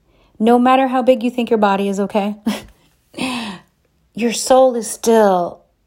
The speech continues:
zillion billion times much more expansive, much more multidimensional, multi-intentional, multi, you know, expressional. I just made that up, but I like it. Um, than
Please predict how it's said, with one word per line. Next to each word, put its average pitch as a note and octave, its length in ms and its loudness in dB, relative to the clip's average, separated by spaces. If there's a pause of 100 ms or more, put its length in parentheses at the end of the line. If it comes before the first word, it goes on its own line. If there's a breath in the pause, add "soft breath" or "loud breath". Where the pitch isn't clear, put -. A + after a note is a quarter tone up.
zillion G3+ 640 0
billion F#3+ 480 2
times F#3 600 -6
much G3 380 -6
more G3 160 -4
expansive, G#3 960 -2
much A3 360 -6
more G3+ 360 0
multidimensional, G#3 1400 -2 (260 loud breath)
multi-intentional, G#3 1500 0 (520 loud breath)
multi, G3+ 1200 -2
you F#3+ 100 -4
know, E3+ 460 -2
expressional. D#3 1040 -4
I F#3 100 -10
just F3 180 -6
made E3+ 160 -4
that D#3+ 160 -6
up, - 160 -6
but - 100 -6
I D#3+ 60 -4
like - 260 -10
it. - 160 -14 (540 loud breath)
Um, G3+ 460 -2 (200)
than G3 560 -4